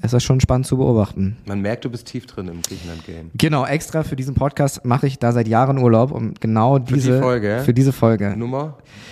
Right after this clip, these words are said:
Speaker 1: Acht und neunundvierzig. <laughs> Ich weiß es nicht genau,
Speaker 2: Sehr
Speaker 1: aber
Speaker 2: gut.
Speaker 1: genau für diese Folge. Robin, kommen wir zu unserem nächsten Themenblock. Und zwar, wenn diese Folge draußen ist,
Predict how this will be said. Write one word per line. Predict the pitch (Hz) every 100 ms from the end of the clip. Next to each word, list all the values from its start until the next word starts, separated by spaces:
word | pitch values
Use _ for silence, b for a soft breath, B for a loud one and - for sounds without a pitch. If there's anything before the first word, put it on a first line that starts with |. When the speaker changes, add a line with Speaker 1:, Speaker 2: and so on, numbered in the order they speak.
| B B B B B _ _ _ _ - - - - 123 _ - -
Speaker 1:
Acht | - 135 -
und | 135 139
neunundvierzig. | 135 135 127 - 120 - 131 - 160
<laughs> | - 247 - 247 156 135 - 156 - -
Ich | 135
weiß | 127 127
es | 117
nicht | 117 117
genau, | 113 110
Speaker 2:
Sehr | 113
Speaker 1:
aber | 113 117 113 113
Speaker 2:
gut. | 117
Speaker 1:
genau | 120 120 127
für | 123 113
diese | 110 101
Folge. | 98 95 95 92 - _ _ _ _ _ _ - - b b b -
Robin, | 92 95 90 - _ -
kommen | - 120 131 110
wir | 117 117 113
zu | - - 107 113 -
unserem | 107 101 104 104 104 -
nächsten | 110 98 - - 92
Themenblock. | - 95 92 85 87
Und | -
zwar, | - 104 107 120 139 b b b b b -
wenn | 117
diese | 135 151
Folge | 135 123
draußen | 110 104 127 147
ist, | 143 151